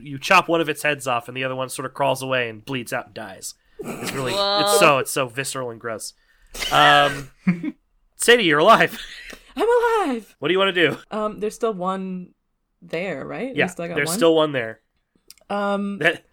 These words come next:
Speaker 1: <laughs> that, that kind of is, like, being dragged around by Carol. <laughs>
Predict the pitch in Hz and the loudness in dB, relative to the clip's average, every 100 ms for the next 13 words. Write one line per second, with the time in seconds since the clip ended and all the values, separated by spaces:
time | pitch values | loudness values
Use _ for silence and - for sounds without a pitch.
0 | - - - 196 185 190 170 170 190 - | -20 -14 0 0 0 -6 -4 -2 0 4
1 | 254 285 233 185 170 175 165 - _ - | 4 4 0 0 0 2 2 2 _ -20
2 | _ - 170 190 170 143 147 147 156 151 | _ -2 0 0 -4 -4 2 4 4 2
3 | 143 139 139 143 131 135 131 131 139 123 | -2 0 0 -2 -2 0 0 0 -4 -2
4 | 113 - - | -2 -6 -10